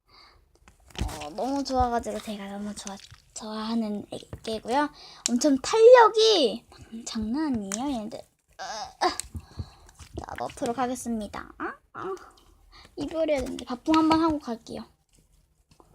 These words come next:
밥풍이 될 때까지. 근데 이거 어차피 돼요. 왜냐고요? 이건 끈끈해서.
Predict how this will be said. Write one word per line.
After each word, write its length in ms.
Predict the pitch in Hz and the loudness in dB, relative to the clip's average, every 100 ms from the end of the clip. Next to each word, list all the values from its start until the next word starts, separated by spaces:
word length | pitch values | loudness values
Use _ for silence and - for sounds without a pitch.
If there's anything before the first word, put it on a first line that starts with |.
| - _ _ | -20 _ _
밥풍이 800 | - - - - 302 277 254 240 _ _ | -6 -6 -10 -10 -2 -2 -2 -6 _ _
될 160 | - 226 - | -14 -12 -10
때까지. 460 | 240 - 214 - | -12 -4 6 6
근데 200 | - 320 | 6 2
이거 140 | 285 240 | 4 2
어차피 300 | 226 285 262 | 0 0 -2
돼요. 240 | 233 233 - - - - - - - - - - _ - - - - | 0 0 -2 -6 -6 -6 -6 -12 -12 -14 -14 -14 _ -12 -10 -6 -4
왜냐고요? 480 | 247 247 233 285 370 _ - - - - - - - - - - - - - | -2 -2 -4 -6 -8 _ -18 -18 -14 -12 -12 -16 -20 -20 -20 -20 -20 -20 -16
이건 300 | - 226 226 | -4 -2 -2
끈끈해서. 540 | 233 339 370 392 277 | 2 2 4 4 4